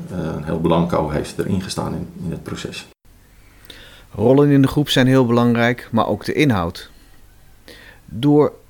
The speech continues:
Speaker 2: de ontwikkeling van het taakbeleid aan te vliegen als een project, moet je ook van tevoren gaan afstemmen met elkaar wat nu de resultaten zijn.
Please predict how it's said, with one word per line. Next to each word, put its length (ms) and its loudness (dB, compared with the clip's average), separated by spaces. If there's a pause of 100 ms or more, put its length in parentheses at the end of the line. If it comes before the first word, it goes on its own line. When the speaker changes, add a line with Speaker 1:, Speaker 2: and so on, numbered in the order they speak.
Speaker 2:
de 140 -6
ontwikkeling 460 2
van 320 0
het 240 -4
taakbeleid 840 0 (100)
aan 240 0
te 120 -6
vliegen 340 -4
als 180 -8
een 160 -8
project, 600 -2 (580)
moet 220 0
je 100 -6
ook 240 0
van 200 -2
tevoren 480 -2
gaan 180 -6
afstemmen 440 -4
met 200 -2
elkaar 520 -6
wat 220 -2
nu 100 0
de 100 -4
resultaten 680 -4
zijn. 280 -10